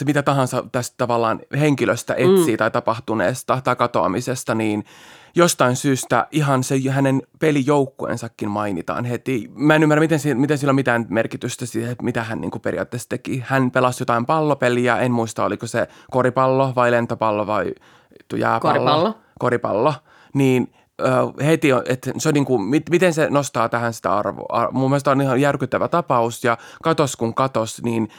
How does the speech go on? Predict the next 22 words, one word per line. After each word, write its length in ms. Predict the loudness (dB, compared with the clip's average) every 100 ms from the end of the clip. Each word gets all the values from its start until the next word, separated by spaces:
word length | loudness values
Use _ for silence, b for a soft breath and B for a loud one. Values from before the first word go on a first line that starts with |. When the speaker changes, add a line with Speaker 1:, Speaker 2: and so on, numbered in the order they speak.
| B
Speaker 1:
sitä, 220 | -2 2
että 140 | 2 2
pelasko 300 | 0 0 0
hän 180 | 0 2
tennistä 460 | 2 2 0 -2
vai 300 | 0 2 0 -4 B
pingispalloa, 760 | 2 4 4 4 4 4 4
Speaker 2:
Niin. 240 | 2 0 -2
Speaker 1:
niin 100 | -6 b
Speaker 2:
Mut 140 | 0 2
Speaker 1:
mitä 40 |
Speaker 2:
se 20 |
Speaker 1:
siinä 120 | 4
on 60 | 4
Speaker 2:
onkin 200 | 4 4
Speaker 1:
tekemistä? 300 | 4 4 4
Speaker 2:
median, 120 | 2 -2
sen 220 | -4 -2
takia 240 | -2 -2 -4
se 100 | -4
onkin 240 | -2 -2
median 480 | 0 0 0 0 0